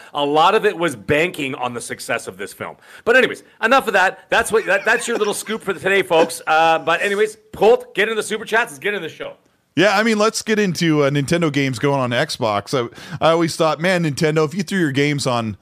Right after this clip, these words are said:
Speaker 2: on the other platforms, you'd make so much money," but that's another topic for another day. John T J with a five dollar super says, "Hi, Cole. Hi, Mag. If Chris Farley was still alive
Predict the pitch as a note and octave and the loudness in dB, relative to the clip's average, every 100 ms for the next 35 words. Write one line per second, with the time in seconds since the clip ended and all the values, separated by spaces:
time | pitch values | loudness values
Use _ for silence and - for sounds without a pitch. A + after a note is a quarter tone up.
0 | _ - B2+ C3 C3 A2 C3 B2+ - A#2+ | _ -2 0 2 0 0 0 0 -2 -4
1 | A2 A#2+ A2 A2 - B2+ G#2 - A2 G2+ | -2 -4 -4 -4 -4 -4 -4 -4 -2 0
2 | G#2 G2 G2 - - _ _ _ _ - | 0 -2 -2 -6 -20 _ _ _ _ -6
3 | C5+ G4 A3+ C#3 B2 G2+ G#2 - A2 G#2 | -4 -2 -2 -2 -2 -2 -4 -4 -2 0
4 | F#2+ G2+ F#2+ D#3 E3 C4 G#3 B3 A3+ A3+ | 0 -2 -2 -4 0 2 2 0 4 4
5 | G#3 D3+ G#3+ F#3+ G3 F3 A#3 G#3 F#3 F#3 | 2 2 0 2 0 0 -4 -2 0 2
6 | D#4 D#4+ - G3+ A3+ G3+ D#3+ C3 E3+ C#3 | 0 0 0 2 2 0 2 0 0 -4
7 | - G#3 G#3+ - G#3 A3 D#3+ B2 - E3 | -6 -6 -2 0 0 2 0 -2 -2 0
8 | D3+ A#2 G2+ E2 | 0 0 -2 -4